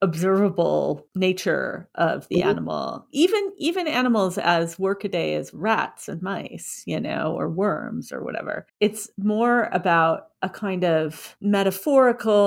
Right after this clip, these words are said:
Speaker 1: or allegorical reading of that animal and how it's useful for thinking about theological concepts or categories of in and out.
Speaker 2: Mm-hmm.
Speaker 1: And,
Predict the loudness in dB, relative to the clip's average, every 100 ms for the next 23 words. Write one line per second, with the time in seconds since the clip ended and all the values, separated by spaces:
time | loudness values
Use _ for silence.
0 | 6 4 4 2 2 4 6 6 4 -2
1 | 0 0 2 2 0 -2 -4 -4 0 0
2 | 2 0 0 0 0 2 2 2 -2 2
3 | 2 0 -2 -2 0 -4 -2 -4 -2 -6
4 | 0 2 2 0 -6 -10 -10 -4 -2 0
5 | -4 -8 -12 -8 -6 -4 0 0 0 -4
6 | -16 -14 -2 -2 0 0 0 0 -2 -6
7 | -4 -2 -2 -2 -6 -12 -14 -4 0 2
8 | 2 -2 _ _ _ _ -4 2 2 2
9 | -4